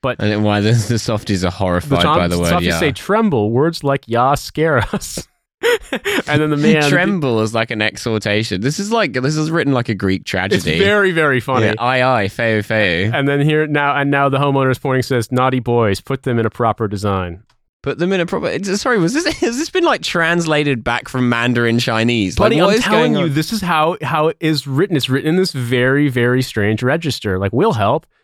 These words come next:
Speaker 1: Gasp, "Not like the menaces to be helpful." And then they spell out a word. Yeah, exactly.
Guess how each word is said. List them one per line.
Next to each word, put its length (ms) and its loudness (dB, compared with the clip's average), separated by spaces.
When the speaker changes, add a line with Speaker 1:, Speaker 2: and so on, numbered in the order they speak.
Speaker 1:
Gasp, 480 -2
"Not 240 0
like 220 0
the 100 -2
menaces 440 0
to 100 -6
be 100 0
helpful." 580 0
And 180 0
then 140 2
they 180 2
spell 300 -2
out 120 2
a 40 -2
word. 280 -6
Yeah, 120 0
exactly. 480 -8